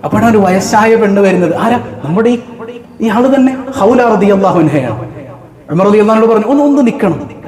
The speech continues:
ഒന്ന് നിൽക്കണം, കുറച്ച് കാര്യങ്ങൾ പറയാനുണ്ട്." ഉമർ റളിയല്ലാഹു അൻഹു ഇങ്ങനെ നിന്നു. എന്നിട്ട് ഒരു, ഒരു ഉമ്മയെ ചേർത്ത് പിടിക്കുന്നത് പോലെ വവളഅ യദൈഹി അലാ മൻകിബൈഹാ,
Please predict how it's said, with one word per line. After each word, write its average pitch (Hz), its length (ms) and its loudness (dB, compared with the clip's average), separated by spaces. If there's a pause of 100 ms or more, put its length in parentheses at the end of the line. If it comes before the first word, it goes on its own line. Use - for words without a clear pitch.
ഒന്ന് 185 180 -2
നിൽക്കണം, 180 360 -4 (800)
കുറച്ച് 127 180 -12
കാര്യങ്ങൾ 131 320 0
പറയാനുണ്ട്." 127 440 -2 (680)
ഉമർ 123 140 -2
റളിയല്ലാഹു 147 320 4
അൻഹു 160 140 4
ഇങ്ങനെ 147 180 2
നിന്നു. 135 240 -2 (640)
എന്നിട്ട് 170 220 0
ഒരു, 190 260 2
ഒരു 220 240 2 (260)
ഉമ്മയെ 226 360 2
ചേർത്ത് 233 400 2
പിടിക്കുന്നത് 208 420 0
പോലെ 185 320 2
വവളഅ 180 600 0
യദൈഹി 190 540 2
അലാ 180 400 2
മൻകിബൈഹാ, 156 760 0